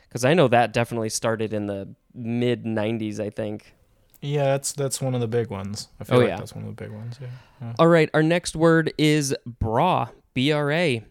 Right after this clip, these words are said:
Speaker 1: noun from nineteen thirty-six, and we don't have a definition, we just have the synonym brassiere, which we should be getting to in the, uh, within the next, probably next week or so.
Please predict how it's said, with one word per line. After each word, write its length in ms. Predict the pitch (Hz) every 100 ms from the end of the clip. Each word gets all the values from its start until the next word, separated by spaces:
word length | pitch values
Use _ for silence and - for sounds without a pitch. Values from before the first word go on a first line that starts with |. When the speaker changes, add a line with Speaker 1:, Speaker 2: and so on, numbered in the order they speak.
| _
Speaker 1:
noun 460 | 120 123 143 165 135
from 400 | - 139 139 135
nineteen 480 | 135 143 147 151 139
thirty-six, 760 | 139 135 127 - 202 - - -
and 380 | 131 131 127 -
we 140 | 131
don't 160 | 196 202
have 140 | 180
a 40 |
definition, 600 | 143 170 160 151 175 139 127
we 80 |
just 200 | 131 143
have 180 | 151 139
the 80 | 135
synonym 480 | - 160 143 131 127 -
brassiere, 800 | 113 123 135 127 160 120 101 - _ _ _
which 280 | 123 127 123
we 460 | 131 131 131 131 -
should 340 | - 175 180
be 80 | 170
getting 340 | 143 147 147
to 540 | 139 143 135 135 135 131
in 200 | 135 131
the, 180 | 131 127
uh, 400 | 127 123 123 123 - _ _ 196 _
within 240 | 160 220 208
the 60 |
next, 240 | 196 185 -
probably 280 | - 262 240
next 240 | 208 -
week 220 | 190 240
or 80 | 120
so. 320 | - 98 73